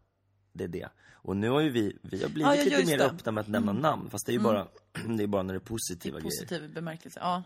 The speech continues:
Speaker 1: Men, men när det gäller, det är om
Speaker 2: Men
Speaker 1: man,
Speaker 2: även
Speaker 1: om,
Speaker 2: det kan ju vara
Speaker 1: om jag drar in, fast ibl-, ibland så, så måste man ju mer eller mindre, om, om man ska använda ordet måste, men för att,
Speaker 2: Ja.
Speaker 1: för att en historia ska hålla så, så, så
Speaker 2: Mm.
Speaker 1: b-, bör man ju liksom,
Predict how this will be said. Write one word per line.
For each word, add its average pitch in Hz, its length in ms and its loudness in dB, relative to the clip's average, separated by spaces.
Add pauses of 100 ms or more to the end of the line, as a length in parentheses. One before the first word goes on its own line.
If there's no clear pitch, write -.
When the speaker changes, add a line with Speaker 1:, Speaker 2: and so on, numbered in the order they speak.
Speaker 1:
Men, 95 260 -4
men 95 260 -4
när 95 100 -2
det 92 140 0
gäller, 92 400 -2
det 107 140 0
är 117 40 4
om 117 60 2
Speaker 2:
Men 220 100 4
Speaker 1:
man, 208 60 4
Speaker 2:
även 180 140 0
Speaker 1:
om, - 80 -4
Speaker 2:
det - 80 -2
kan 330 180 -8
ju 294 60 -6
vara 165 240 0
Speaker 1:
om - 80 0
jag 120 100 2
drar 120 80 0
in, 117 100 0 (160)
fast 113 180 -8
ibl-, 107 260 -6
ibland 120 340 2
så, 143 360 -4 (760)
så 123 120 -10
måste - 400 -8
man 143 180 0
ju 123 160 -4 (440)
mer 90 360 -6
eller 87 100 -4
mindre, 76 240 -6
om, 85 220 -8 (420)
om 90 100 -8
man 90 100 -8 (140)
ska 85 140 -6
använda 92 220 -4
ordet 80 240 -8
måste, 90 420 -8
men 87 220 -6
för 90 60 -4
att, 85 100 -4
Speaker 2:
Ja. 170 80 -8 (260)
Speaker 1:
för - 80 -12
att 87 60 -12
en 92 80 -4
historia 101 460 -2
ska 92 160 -8
hålla 90 240 -2
så, 87 280 -8
så, - 300 -10 (140)
så 104 160 -18 (360)
Speaker 2:
Mm. 185 260 -8
Speaker 1:
b-, 175 140 -10
bör 110 420 2
man 98 280 0
ju 87 120 0
liksom, 87 520 -8